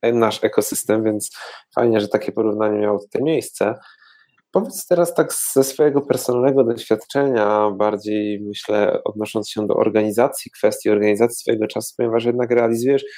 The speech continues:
wiele różnych projektów. Podejrzewam, że o części nawet nie mówisz. Mm,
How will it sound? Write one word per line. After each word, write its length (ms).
wiele 320
różnych 360
projektów. 440
Podejrzewam, 500
że 100
o 40
części 380
nawet 240
nie 100
mówisz. 480
Mm, 320